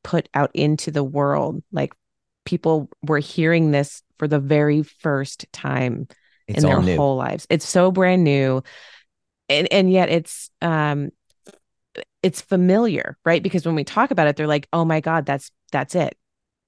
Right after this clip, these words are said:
Speaker 1: That's
Speaker 2: That's why
Speaker 1: me."
Speaker 2: it makes sense. Yeah. Yeah.
Speaker 1: And I, I
Speaker 2: And it
Speaker 1: got
Speaker 2: dissolves
Speaker 1: so
Speaker 2: the
Speaker 1: much
Speaker 2: shame.
Speaker 1: Yes. I got so much feedback that this is changing my life already.
Speaker 2: Wow.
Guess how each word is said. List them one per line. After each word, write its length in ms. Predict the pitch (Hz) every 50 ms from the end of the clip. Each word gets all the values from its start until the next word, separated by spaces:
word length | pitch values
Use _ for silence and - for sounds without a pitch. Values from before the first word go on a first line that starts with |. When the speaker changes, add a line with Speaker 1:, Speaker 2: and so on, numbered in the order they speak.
| _ _
Speaker 1:
That's 220 | - 160 - 85 -
Speaker 2:
That's 60 | 170
why 120 | 170 156
Speaker 1:
me." 60 | -
Speaker 2:
it 80 | 82 -
makes 240 | 87 82 78 - -
sense. 520 | - 85 73 73 71 71 - - - - -
Yeah. 200 | - 71 - - - _ _ _ _ _ _ _ _ _
Yeah. 120 | - 87 -
Speaker 1:
And 100 | 170 170
I, 100 | 170 175 180 -
I 60 | -
Speaker 2:
And 80 | 175 175
it 20 | 175
Speaker 1:
got 80 | 160
Speaker 2:
dissolves 380 | - 123 117 98 123 123 131 180
Speaker 1:
so 80 | 170 165
Speaker 2:
the 120 | 165 165
Speaker 1:
much 120 | 165 151 110
Speaker 2:
shame. 320 | 107 107 95 78 73 - _ _ _ _ _ _ _ _ -
Speaker 1:
Yes. 440 | 160 165 190 185 185 160 170 -
I 60 | - 170
got 180 | 175 170 156
so 280 | - - - 185 180 190
much 260 | 202 185 160 - -
feedback 640 | - 175 180 165 147 139 139 135 - - - - _ _ _ _ _ _ -
that 520 | - 151 156 143 139 139 139 139 139 - _ _ _ _ _ _ _ _
this 380 | - 160 151 165 156 147 - - -
is 140 | 156 143 -
changing 680 | - - 151 143 139 135 139 135 131 131 135 147 147 - _ _
my 160 | 147 139 135
life 220 | 131 127 131 -
already. 460 | - - - - 156 - - - - _ _ _ _ _ _ _ _ _ _ _ _ _ _
Speaker 2:
Wow. 320 | 82 78 76 69 64 -